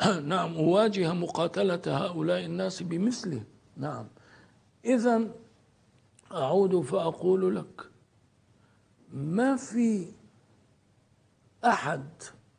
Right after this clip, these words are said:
من جمهور الفقهاء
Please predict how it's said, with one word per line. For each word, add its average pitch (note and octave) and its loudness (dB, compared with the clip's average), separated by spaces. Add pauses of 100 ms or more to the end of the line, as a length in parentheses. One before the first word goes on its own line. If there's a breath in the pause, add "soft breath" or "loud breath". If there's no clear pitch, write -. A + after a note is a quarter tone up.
(540)
من F#3 2 (520)
جمهور D#3+ 4
الفقهاء F3+ 0